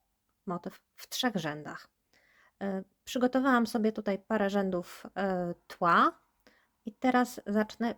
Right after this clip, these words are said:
pierwszy rząd mojego żakardu, więc sobie tutaj dobiorę drugi kolor nitki.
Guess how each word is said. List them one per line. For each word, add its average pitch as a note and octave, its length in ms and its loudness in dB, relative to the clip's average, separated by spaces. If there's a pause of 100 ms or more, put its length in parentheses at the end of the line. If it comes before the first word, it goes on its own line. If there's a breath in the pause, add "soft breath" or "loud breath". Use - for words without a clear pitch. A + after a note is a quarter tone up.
(100)
pierwszy B3 460 0
rząd G#3 460 2 (540)
mojego F#3+ 300 -4
żakardu, F3+ 480 -4
więc G3 220 -6
sobie G3+ 160 -10
tutaj F3+ 260 -4
dobiorę F#3 560 0 (920)
drugi G3+ 340 -6
kolor F3 320 -2
nitki. F3 600 -4